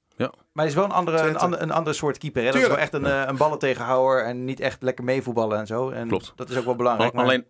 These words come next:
Speaker 1: alleen, ehm, Arnissen gaf gisteren ook weer bij de collega's van E S P N, eh, aan dat er echt wel, eh, ja, echt rekening gehouden wordt. Of sterker nog, ze moeten echt gaan verkopen. En dan moet je inderdaad wel kijken, wie verkoop je dan? En, eh, kijk, ik bedoel,
Speaker 2: hou je
Speaker 1: misschien,
Speaker 2: daarvoor terug?
Speaker 1: misschien is een middenvelder toch wel wat makkelijker te vervangen dan inderdaad dat je de, de, de keeper weghaalt. Of,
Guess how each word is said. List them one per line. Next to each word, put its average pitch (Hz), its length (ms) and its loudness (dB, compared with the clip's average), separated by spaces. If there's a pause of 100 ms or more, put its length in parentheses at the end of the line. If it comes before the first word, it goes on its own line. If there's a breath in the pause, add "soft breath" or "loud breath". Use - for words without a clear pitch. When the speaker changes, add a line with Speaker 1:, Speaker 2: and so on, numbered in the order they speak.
Speaker 1:
alleen, 123 360 2
ehm, 104 640 0
Arnissen 143 380 0
gaf 123 140 -2
gisteren 127 280 -2
ook 131 60 0
weer 120 80 0
bij 110 100 2
de 107 40 -8
collega's 110 280 0
van 107 100 -4
E 104 100 0
S 98 80 -4
P - 40 -16
N, 123 240 0
eh, 82 180 0
aan 87 360 -2
dat 107 220 0
er 95 160 0
echt - 240 -4
wel, 82 380 0
eh, 82 280 -4
ja, 82 220 -2
echt - 180 -6
rekening 101 320 0
gehouden 82 240 0
wordt. 87 160 -2
Of 85 60 -4
sterker 107 300 0
nog, 87 120 -4
ze - 80 2
moeten 113 460 0
echt - 220 -8
gaan 90 160 -2
verkopen. 117 400 -6 (520 loud breath)
En - 120 -2
dan 104 120 2
moet 117 120 0
je - 60 -4
inderdaad 87 320 0
wel 104 140 2
kijken, - 520 -2
wie 110 260 -2
verkoop 104 340 -2
je - 80 -2
dan? 80 300 -8
En, 85 220 -8
eh, 82 140 -10 (380)
kijk, - 160 -8
ik - 60 -20
bedoel, 90 260 0
Speaker 2:
hou - 100 -20 (260 loud breath)
je 175 80 -10
Speaker 1:
misschien, 123 260 4
Speaker 2:
daarvoor 135 200 2
terug? 196 140 0
Speaker 1:
misschien - 240 2
is 104 100 0
een 107 100 2
middenvelder 104 500 2
toch 107 140 -2
wel 101 120 0
wat 95 140 -2
makkelijker 101 460 -2
te 92 100 -6
vervangen 85 340 -2
dan 101 160 -2
inderdaad 90 320 -2
dat - 120 -6
je - 60 -4
de, 90 160 -8
de, 92 300 -4
de 92 160 -4
keeper 160 240 -2
weghaalt. 101 440 -2
Of, - 180 -4